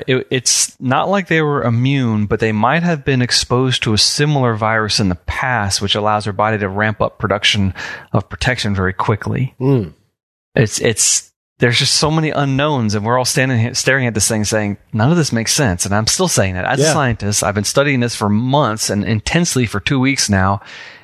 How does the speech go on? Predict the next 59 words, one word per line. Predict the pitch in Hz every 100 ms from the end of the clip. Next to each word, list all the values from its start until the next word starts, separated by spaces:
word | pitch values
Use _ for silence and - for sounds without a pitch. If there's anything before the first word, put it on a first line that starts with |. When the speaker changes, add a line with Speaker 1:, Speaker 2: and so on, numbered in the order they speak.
| -
Speaker 1:
and | 135 113
I | - 113
can | 120
still | - 139 135
say, | - 104 - -
"I |
don't | 127 107
get | 98 92
it." | - _ _ -
Speaker 2:
I, | 151 120 147
I | 147
know | 151 175
I'm | 131 117
asking | 117 - 113
questions | 104 127 123 - 101 95 - - -
off | 110 -
the | 110
cuff, | - 110 -
but | 107 107
they | 110
are | -
honestly | 120 123 120 104 - 92 85 82
questions | - 127 - 113 107
I've | 101
had | 113 107 95
on | 95 90 87 _ -
the |
back | - 101 87
of |
my | 82
mind | 80 87 87 82 82
that | 80 76 - _ _ _ 127
I |
don't | 233 143
know | 123
if | 113 104
I |
ever | 98 85
got | 90
the | 87 101
answers | 190 101 -
for | - 85 82
in | 78
the |
last | 78 82 - 90
year. | 80 78 - _ _ _ -
It | 123
is | 170
a | 151
coronavirus, | 120 123 104 107 120 95 -
and | 95
I've |
been | 92 90
told | - 107
that | 101
there | 98 92
are | 87 87
many | 101 104
coronaviruses. | - 104 92 85 95 117 107 82 76 -